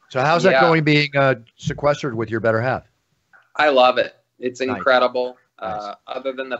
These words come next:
Speaker 2: fact that, uh, there's weird shows on in the background all the time, Desperate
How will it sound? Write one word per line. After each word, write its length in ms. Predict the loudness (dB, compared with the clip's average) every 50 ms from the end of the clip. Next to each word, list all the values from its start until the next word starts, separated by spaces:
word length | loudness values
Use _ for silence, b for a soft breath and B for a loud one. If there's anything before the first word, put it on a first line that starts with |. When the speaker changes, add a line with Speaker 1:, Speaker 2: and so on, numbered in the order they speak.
| -8 -4
Speaker 2:
fact 340 | -4 -2 -2 -4 -6 -8 _
that, 340 | -4 -4 -4 -4 -6 -8 -8
uh, 300 | -6 -6 -4 -4 -6 -6
there's 320 | -8 -10 -12 -14 -16 -20 -16
weird 360 | -12 -10 -10 -10 -10 -12 -16
shows 400 | -14 -10 -8 -8 -8 -8 -10 -10
on 220 | -10 -10 -10 -10
in 80 | -12 -14
the 80 | -12
background 640 | -8 -6 -4 -4 -6 -6 -8 -10 -8 -8 -8 -8 -6
all 120 | -6 -6
the 100 | -8 -10
time, 380 | -14 _ -12 -12 -12 -12 -12 -10 -8
Desperate 420 | -8 -8 -8 -8 -12 -12 -12 -8